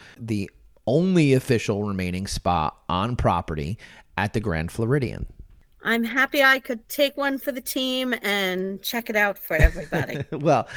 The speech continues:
Speaker 1: we do know that that is your thing. You, you do have to, you take the good and you take the bad for us. It's good. I appreciate it.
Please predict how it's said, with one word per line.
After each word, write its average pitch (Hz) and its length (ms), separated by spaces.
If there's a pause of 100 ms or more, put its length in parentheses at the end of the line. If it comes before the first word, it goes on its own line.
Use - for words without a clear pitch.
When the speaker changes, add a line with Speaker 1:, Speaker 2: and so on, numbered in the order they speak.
(240)
Speaker 1:
we 139 140
do 143 160
know 127 160
that 107 160 (260)
that 110 180
is 117 160
your 123 120
thing. 87 340
You, 85 180
you 107 200
do 120 240
have 110 220
to, 117 120
you 123 80
take 123 240
the 131 80
good 120 380
and 104 120
you 104 120
take 87 240
the 104 80
bad 50 320
for 52 200
us. - 200
It's 71 140
good. 57 220
I 50 60
appreciate 60 460
it. - 100